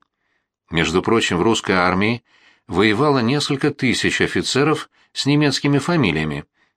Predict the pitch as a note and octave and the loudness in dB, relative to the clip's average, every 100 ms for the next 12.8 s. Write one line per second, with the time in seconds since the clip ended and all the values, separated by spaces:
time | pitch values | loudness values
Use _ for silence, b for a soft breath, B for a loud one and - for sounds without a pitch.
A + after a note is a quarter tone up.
0 | _ D#2+ E2 F#2 F#2+ G2 B2 A2+ G2+ F#2+ | _ -4 0 2 2 0 0 0 2 0
1 | F2+ F#2+ F#2+ - A#2+ - G#2+ - F#2+ F#2 | 0 0 0 2 0 2 0 0 0 0
2 | F#2 A2 G2+ - B2 A#2 A#2 C3+ C#3 F#3 | 0 -2 -4 -2 -2 0 0 0 0 0
3 | F3 E2+ D2 b b b b b b b | 0 -2 -6 b b b b b b b
4 | F#2 G#2+ A2 A#2+ D#3+ D3+ A2 F#2 G2 F2 | 0 2 2 2 2 0 0 0 2 2
5 | G#2 F#2+ F#2 - G2+ F#2 G2+ F2+ F2 F2 | 2 2 2 0 0 0 2 2 2 0
6 | - _ - F2+ F2 - G2+ F2+ G2 G#2+ | -4 _ -2 2 2 2 2 2 4 4
7 | C3 C3 B2+ - b b b b - F#2 | 2 0 -2 -8 b b b b -4 0
8 | G2 G2 G2+ A2 G2 - G#2 F2 G#2+ G#2+ | 2 2 2 2 0 0 0 0 0 2
9 | G2+ G2 F2+ G2 F#2+ - G2+ F2+ F2+ G2+ | 2 2 2 2 2 2 0 2 2 2
10 | B2+ - D#2+ C2 _ _ _ _ _ _ | 0 0 -2 -4 _ _ _ _ _ _
11 | _ _ _ E2 E2+ E2 F#2+ F2+ G2 F2 | _ _ _ -2 0 0 0 0 0 0
12 | D#2 F2 E2+ F2 F#2 - G2+ | 0 2 2 2 2 0 -2